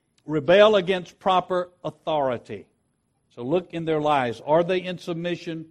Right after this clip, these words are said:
to proper authorities? Now that brings us to our passage today,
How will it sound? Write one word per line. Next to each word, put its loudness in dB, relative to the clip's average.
to -8
proper -4
authorities? -6
Now -6
that 4
brings 2
us 6
to 2
our 8
passage 0
today, 4